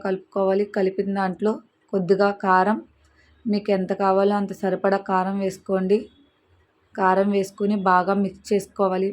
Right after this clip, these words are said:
బాగా మిక్స్ చేసుకున్న దాంట్లో కొద్దిగా వాటర్ పోసుకోవాలి.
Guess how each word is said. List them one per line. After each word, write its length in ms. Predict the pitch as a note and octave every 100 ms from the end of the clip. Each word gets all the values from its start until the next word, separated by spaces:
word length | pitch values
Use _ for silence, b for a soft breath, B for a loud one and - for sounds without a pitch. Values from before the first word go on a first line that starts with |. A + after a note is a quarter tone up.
| F3+
బాగా 240 | F#3 F#3 G3 G3
మిక్స్ 200 | F#3+ - G#3
చేసుకున్న 380 | G3 - F#3+ F#3+
దాంట్లో 320 | F#3 F3 G3+ G#3 b b b b _
కొద్దిగా 320 | G3+ F#3 F#3+ F#3+ F#3
వాటర్ 300 | F#3 G3+ G3+
పోసుకోవాలి. 680 | G3 - - F#3+ F3+ F3